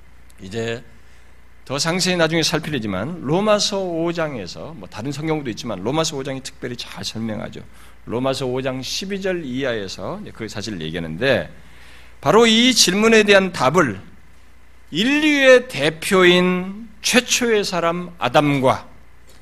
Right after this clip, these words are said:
그리고 오실 자의 표상이요 둘째 아담으로 우리 모든 또 다른 인류의 대표로 이야기하는, 그래서 우리의 의의 근거가 되시는 예수 그리스도.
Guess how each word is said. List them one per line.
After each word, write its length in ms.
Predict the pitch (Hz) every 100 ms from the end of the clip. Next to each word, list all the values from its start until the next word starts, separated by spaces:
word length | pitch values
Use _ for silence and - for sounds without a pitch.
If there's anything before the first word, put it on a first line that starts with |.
| - - - - -
그리고 640 | 120 151 175 180 202 208 - - - -
오실 520 | 170 233 247 247 226
자의 440 | 233 220 220 220
표상이요 800 | - - 220 208 208 202 202 202 -
둘째 720 | 196 208 190 196 185 180 175 -
아담으로 1040 | 120 143 147 180 202 208 233 214 107 - - - - - - - - - - - - - - -
우리 200 | 143 156
모든 500 | 147 151 151 151 147
또 120 | 147
다른 300 | 143 143 139
인류의 500 | 131 131 131 123 123
대표로 600 | - 107 104 - 208 214
이야기하는, 840 | 170 170 190 180 135 143 127 87 -
그래서 320 | - 110 113 120
우리의 540 | 135 185 185 180 -
의의 540 | - 208 269 277 247 254
근거가 500 | 190 226 220 202 190
되시는 520 | 185 - 220 285 294 - 117
예수 760 | 123 180 190 190 185 185 180 180
그리스도. 600 | 147 147 - - 76